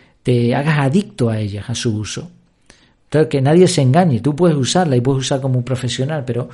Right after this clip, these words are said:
desde luego no estás en el nivel cuatro. El nivel cuatro, pues, es todavía un poquito mejor, por lo menos así es como yo lo veo y también como lo he sentido.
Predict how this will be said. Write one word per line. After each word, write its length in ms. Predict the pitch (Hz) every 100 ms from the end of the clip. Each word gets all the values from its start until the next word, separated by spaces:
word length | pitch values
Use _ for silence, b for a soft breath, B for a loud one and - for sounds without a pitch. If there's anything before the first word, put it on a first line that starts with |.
| B B B -
desde 200 | 151 147
luego 260 | 175 196
no 340 | 185 151 175 180
estás 280 | 175 175 156
en 100 | 151
el 100 | 139
nivel 240 | 127 113
cuatro. 300 | - 104 110
El 60 | 107
nivel 180 | 139
cuatro, 420 | 135 156 151 170 175 B B B
pues, 240 | - 107 131
es 120 | 131
todavía 260 | 123 135 143
un 60 | 131
poquito 320 | 120 120 113
mejor, 280 | 101 - 107
por 120 | 131
lo 60 |
menos 180 | 151 180
así 200 | 160 -
es 40 | 135
como 220 | 139 123
yo 120 | 117
lo 140 | 104
veo 220 | 95 95 -
y 160 | 131
también 300 | 123 127 123
como 200 | 127 143
lo 80 | 123
he 60 | 117
sentido. 560 | - 98 - 98 101